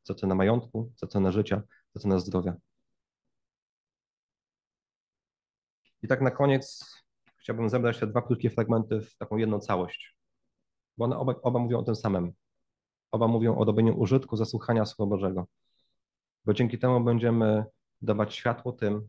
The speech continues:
którzy go potrzebują. I to pokaże, że jesteśmy Bożą rodziną. I w podobny sposób apostoł Paweł pisał do Filipian w drugim rozdziale. I chciałbym, żebyśmy na koniec zwrócili uwagę na te dwa wersety.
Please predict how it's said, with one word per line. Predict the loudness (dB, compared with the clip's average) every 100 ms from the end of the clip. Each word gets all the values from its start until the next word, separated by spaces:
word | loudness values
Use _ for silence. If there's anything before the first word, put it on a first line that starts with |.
| _
którzy | -10 -6
go | -6
potrzebują. | -8 -8 -4 -2 -2 -6 _ _ _ _ _ -6
I | -2
to | 0
pokaże, | 0 2 2 2 0 -2 -6 _ _ _ -10
że | -6
jesteśmy | -4 -4 -4 -2
Bożą | 0 0
rodziną. | 0 0 -2 -6 _ _ _ _ _ _ _ _ _ _ _ _ _ _ _ _ _ _ -16
I | 0
w |
podobny | 4 4 4
sposób | 2 0 0
apostoł | 0 0 0
Paweł | 4 4
pisał | 2 0 0
do | 0
Filipian | 0 0 2 2 0 -6
w | -10
drugim | -4 2
rozdziale. | 2 4 4 4 2 0 _ _ _ _ _ _ _ _ _
I | -8
chciałbym, | -2 0 0
żebyśmy | 0 0 0
na |
koniec | 2 2 2 2 -4
zwrócili | -8 -4 -2
uwagę | 0 0 0
na | 0
te | 0
dwa | 0
wersety. | 0 0 -2 -2